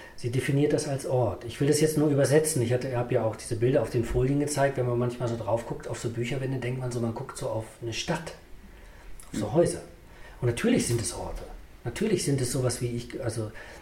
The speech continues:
Speaker 1: das, also wie, und zwar sehr konkret abgrenzbar. Und auch wenn man zitiert, übrigens werden immer die Orte genannt, ja,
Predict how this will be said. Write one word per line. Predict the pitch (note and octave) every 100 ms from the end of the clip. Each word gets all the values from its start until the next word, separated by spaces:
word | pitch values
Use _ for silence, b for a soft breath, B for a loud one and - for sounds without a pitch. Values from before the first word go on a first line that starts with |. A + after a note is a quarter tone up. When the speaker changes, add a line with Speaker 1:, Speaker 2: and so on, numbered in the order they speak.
| B -
Speaker 1:
das, | - -
also | G#2+ G#2
wie, | A#2+ A#2+
und | A2+ G#2+ -
zwar | G#2 G#2
sehr | - A#2+ C#3 C#3
konkret | C3 A#2+ C3 C3 -
abgrenzbar. | D3+ - A2 G2+ - G2 - - B B B B -
Und | A#2+
auch | - -
wenn | A2+
man | A2+
zitiert, | A#2 B2 F3+ E3
übrigens | A#2+ A2+ A#2 -
werden | A2+ A2+
immer | A#2+
die | A#2
Orte | B2 C#3+ C3
genannt, | A#2 A2 G2 F2+ -
ja, | G#2+ D3